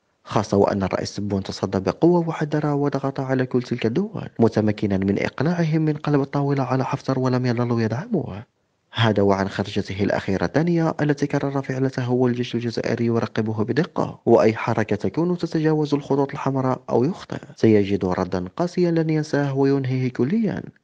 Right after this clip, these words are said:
هذا وكشف اللواء مائة وثمانية وعشرون المعزز أنه أسدى مرة أخرى تعليمات جديدة لقوته بتسيير دوريات اتجاه مثلث سلفادور توري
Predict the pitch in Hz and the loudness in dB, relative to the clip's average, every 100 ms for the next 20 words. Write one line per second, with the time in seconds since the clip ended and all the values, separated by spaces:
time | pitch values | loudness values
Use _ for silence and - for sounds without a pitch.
0 | _ _ _ - 113 107 98 95 110 - | _ _ _ -4 0 2 4 2 -2 -8
1 | - 92 98 104 160 - - 156 - 156 | -6 -4 -2 0 0 0 0 -2 0 0
2 | 151 151 151 147 143 143 139 139 139 123 | 0 0 0 0 0 -2 -4 -4 -2 -2
3 | 113 180 - - 101 - - 113 104 107 | 0 -2 -2 -6 -8 -12 -2 0 2 2
4 | - 101 107 98 92 92 - - - 170 | 0 -2 -4 -2 -4 -6 -6 -6 -4 -4
5 | 160 143 147 147 139 139 139 131 135 131 | -2 -2 0 0 0 0 -2 0 0 2
6 | - 135 135 135 135 131 127 - 127 123 | 2 2 0 -2 0 0 0 -2 0 0
7 | 120 123 123 123 120 120 - 131 123 117 | 0 0 0 0 0 -2 -4 -4 -2 -4
8 | 120 120 117 117 113 - 113 117 117 - | -2 -2 0 -2 -2 -4 -2 -2 -2 -2
9 | 180 240 - | -4 -4 -8